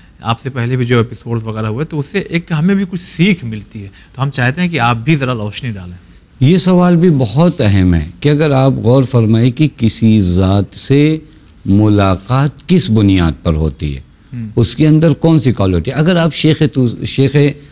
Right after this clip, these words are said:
Speaker 2: अंसारी रिजवानुल्लाह ताला अलैह को दें, बड़ी खसूसियात है, बड़े इम्तियाज़ात हैं इस ज़ात के। एक पैगंबर की हदीस है,
Speaker 1: हम्म।
Speaker 2: उस हदीस को मैं बयान करूँ और फिर आप शेख की खसूसियत देखें।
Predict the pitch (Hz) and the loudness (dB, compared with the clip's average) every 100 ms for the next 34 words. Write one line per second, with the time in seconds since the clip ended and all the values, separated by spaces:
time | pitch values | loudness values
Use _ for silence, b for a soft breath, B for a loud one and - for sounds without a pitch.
0 | B - 113 110 120 113 135 139 110 107 | B 0 0 2 2 4 4 4 2 2
1 | 104 104 101 95 98 98 95 95 98 120 | 2 2 2 0 0 2 2 2 2 2
2 | 143 B B 120 180 202 147 135 131 117 | 0 B B 2 2 2 2 2 2 2
3 | 120 135 139 110 107 131 131 113 107 104 | 2 2 2 2 2 4 4 2 2 0
4 | 95 107 107 104 87 85 92 87 104 135 | 2 0 0 0 0 2 0 0 -2 -4
5 | - B B B B 180 - 143 123 127 | -6 B B B B -4 0 0 2 2
6 | 135 143 151 135 110 117 123 - 76 - | 2 0 2 2 4 4 2 0 -4 -8
7 | - 147 113 - 151 156 127 120 151 147 | -4 -2 -2 -2 0 2 4 4 2 0
8 | - 147 127 123 127 139 160 156 175 - | 2 2 4 2 2 2 2 2 2 2
9 | 147 131 131 - 131 131 120 - 151 - | 2 2 2 0 0 0 0 0 0 0
10 | 107 113 98 117 104 87 82 | 0 0 0 0 2 0 -2